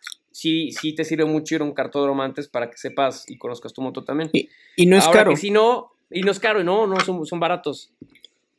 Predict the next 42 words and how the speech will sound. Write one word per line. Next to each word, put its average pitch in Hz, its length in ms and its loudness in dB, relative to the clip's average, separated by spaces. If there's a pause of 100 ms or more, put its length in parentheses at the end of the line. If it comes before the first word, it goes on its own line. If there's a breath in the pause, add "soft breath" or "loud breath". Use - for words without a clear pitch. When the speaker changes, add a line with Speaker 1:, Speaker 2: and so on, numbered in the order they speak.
(140)
Speaker 1:
Ahora 185 240 4
que, 190 260 -2
que 180 200 2
algo 220 240 2
que - 60 -16
estaría 180 280 -2
padre, 180 260 0
o 170 40 -2
sea, 143 240 -2
realmente 160 460 -4
el, 143 320 -2
el, 110 340 -12 (300)
los - 140 -20
consejos 170 380 0
que 135 80 -2
les 131 100 -4
puedo 160 200 2
dar 156 160 0
para 143 180 -2
que, 117 340 -8
para 117 180 -8
que 117 320 -10 (140)
tomen 156 380 2
curvas 151 460 2
en 131 80 -4
la 123 100 -10
carretera 143 460 0
es, - 240 -6 (500)
como 139 200 2
dice 156 180 4
Rodrigo, 147 400 4
tómenlos 151 540 2
a 127 100 0
una 143 180 -2
velocidad 139 480 0
que - 80 -12
se, - 160 -18
que - 100 -18
se - 80 -18
sientan 127 300 -6
seguros. 175 640 2
Eh, 143 300 -4